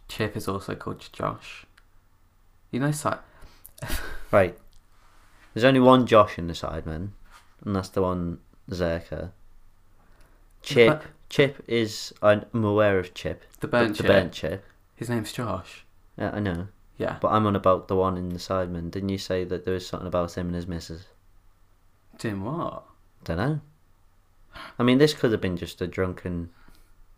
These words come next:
Speaker 2: B S statement from you.
Speaker 1: It might have been the wrong one. Oh, no, no. I think I know what I told you, but I don't think I can talk about it.
Speaker 2: Well, it's out there now. Can't tease people.
Speaker 1: <laughs> No, you brought it up. Um, it is about the burnt chip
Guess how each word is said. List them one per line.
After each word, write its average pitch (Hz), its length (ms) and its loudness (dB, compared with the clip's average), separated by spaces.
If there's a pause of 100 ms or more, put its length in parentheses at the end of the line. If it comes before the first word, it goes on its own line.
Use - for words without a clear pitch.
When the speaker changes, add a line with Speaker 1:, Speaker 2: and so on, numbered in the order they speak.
(280)
Speaker 2:
B 90 180 2
S 104 220 2
statement 87 600 -8
from 90 200 -8
you. 90 260 -8 (200)
Speaker 1:
It 120 80 -2
might 120 200 0
have - 160 -8
been 104 200 -4
the 98 80 -4
wrong 98 240 -2
one. 98 200 -2 (340)
Oh, 117 180 6
no, 117 160 4
no. 107 300 2
I 113 140 6
think 131 280 -2
I 139 80 4
know 139 160 2
what 110 160 4
I - 20 -10
told 110 320 -4
you, - 240 -8
but 95 100 0
I 104 40 -2
don't 110 160 -2
think 117 140 -6
I - 100 -18
can 120 80 -6
talk 113 220 -2
about 90 200 -2
it. 85 200 -2 (560)
Speaker 2:
Well, 104 160 6
it's 104 160 0
out 113 200 6
there 95 200 0
now. 101 260 -2 (540)
Can't 110 300 2
tease 101 300 -2
people. 98 480 -6 (460)
Speaker 1:
<laughs> 143 60 0 (560)
No, 110 100 2
you 98 280 2
brought 71 260 2
it - 20 -2
up. 92 320 2 (400)
Um, 104 460 2 (840)
it 120 120 4
is 139 120 2
about 90 180 4
the 113 60 -2
burnt 104 220 0
chip - 340 -2